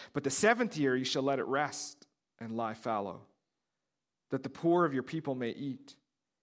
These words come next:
And what they leave, the beasts of the field may eat. You shall do likewise with your vineyard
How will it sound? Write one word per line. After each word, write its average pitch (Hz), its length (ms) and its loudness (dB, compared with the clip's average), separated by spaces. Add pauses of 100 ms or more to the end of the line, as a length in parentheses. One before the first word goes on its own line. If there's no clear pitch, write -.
(600)
And 143 160 -4
what 160 160 2
they 156 120 6
leave, 180 480 4
the 147 80 0
beasts 156 360 -2
of 139 120 -6
the 135 60 -2
field 170 380 -4
may 95 140 -6
eat. 101 460 -10 (400)
You 123 100 -6
shall 131 180 0
do 151 160 -2
likewise 143 540 0
with 110 160 -12
your 101 80 -8
vineyard 151 540 -8